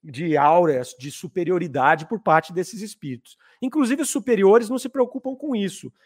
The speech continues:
É, eles estão aí fazendo um trabalho muito específico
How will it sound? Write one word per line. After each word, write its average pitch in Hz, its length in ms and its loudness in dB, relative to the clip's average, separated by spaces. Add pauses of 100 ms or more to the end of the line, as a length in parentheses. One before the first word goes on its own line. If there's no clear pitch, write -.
(160)
É, 151 220 2
eles 156 160 -6
estão 233 240 2
aí 220 220 0
fazendo 208 340 -2
um 208 60 -2
trabalho 190 440 2
muito 190 240 -4
específico 233 960 -8